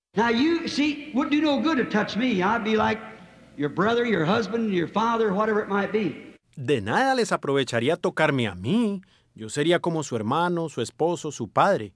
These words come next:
Speaker 2: lo que pudiera ser.
Speaker 1: Wouldn't be no virtue in me.
Speaker 2: No habría virtud en mí.
Speaker 1: But if you, your faith can touch him, then watch him turn.
Speaker 2: Pero si ustedes con la fe pueden tocarlo a él,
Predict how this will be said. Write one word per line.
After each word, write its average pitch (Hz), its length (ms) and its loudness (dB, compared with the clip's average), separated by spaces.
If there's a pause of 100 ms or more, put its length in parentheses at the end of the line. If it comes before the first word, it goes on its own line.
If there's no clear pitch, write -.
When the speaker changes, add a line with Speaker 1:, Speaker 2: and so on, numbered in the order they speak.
(420)
Speaker 2:
lo 113 120 -6
que 135 120 -4
pudiera 131 520 -2
ser. - 260 -10 (300)
Speaker 1:
Wouldn't 196 160 -4
be 208 100 0
no 214 140 0
virtue 190 380 -4
in 135 100 -2
me. 180 280 -4 (380)
Speaker 2:
No 139 260 2
habría 165 300 4
virtud 139 440 0
en 107 140 2
mí. 202 400 -2 (260)
Speaker 1:
But 277 300 -2
if 240 160 0
you, 320 320 0
your 294 400 0
faith 330 320 0
can 247 160 -2
touch - 280 0
him, 330 420 0 (1900)
then 214 240 2
watch 190 240 0
him 147 120 -2
turn. 143 380 -6 (320)
Speaker 2:
Pero 143 500 2 (300)
si - 200 -8
ustedes 156 680 -2 (440)
con 107 160 -8
la 107 120 0
fe 123 140 -4
pueden 220 420 2
tocarlo 147 460 0
a 135 100 2
él, 240 220 -2